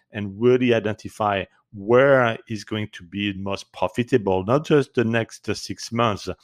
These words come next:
but really looking at a, a longer view of the future as well for your investment.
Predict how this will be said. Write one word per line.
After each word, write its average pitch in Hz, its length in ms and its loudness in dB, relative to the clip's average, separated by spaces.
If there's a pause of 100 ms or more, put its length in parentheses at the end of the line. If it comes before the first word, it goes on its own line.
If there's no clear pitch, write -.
(260)
but 117 300 2
really 135 340 4
looking 123 420 0
at 107 220 -4
a, 95 160 -2 (320)
a 98 60 -8 (180)
longer 113 500 -4 (100)
view 110 380 2
of 92 100 -2
the 95 120 -6
future 120 500 -2
as 98 220 0
well 101 260 2
for - 140 -8
your 92 140 -2
investment. 87 640 -6